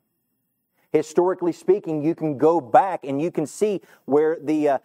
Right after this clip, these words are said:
fourteenth day of the month of Nisan, which is when they would celebrate, uh, Passover. We believe Christ was crucified at the Passover,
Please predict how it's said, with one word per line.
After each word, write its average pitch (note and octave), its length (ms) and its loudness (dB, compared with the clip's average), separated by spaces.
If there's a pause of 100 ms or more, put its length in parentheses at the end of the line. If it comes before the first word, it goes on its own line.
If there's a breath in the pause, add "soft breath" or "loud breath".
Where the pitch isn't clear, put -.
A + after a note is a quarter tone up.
(180 soft breath)
fourteenth F3 560 0
day F3 160 2
of E3+ 80 0
the D3+ 80 0
month D#3 260 0
of D#3+ 80 -2
Nisan, D#3 600 -2
which D3 180 -4
is C3+ 140 -6
when D3+ 280 -2
they D#3 120 0
would D3+ 180 -6
celebrate, D#3+ 960 -2 (240 soft breath)
uh, C#3 200 0
Passover. F3+ 720 -2 (200 soft breath)
We D3 100 2
believe D#3 380 -2
Christ E3+ 420 -2
was E3 140 -4
crucified F3+ 680 0 (180 loud breath)
at D3 140 4
the F3+ 80 4
Passover, E3 840 -2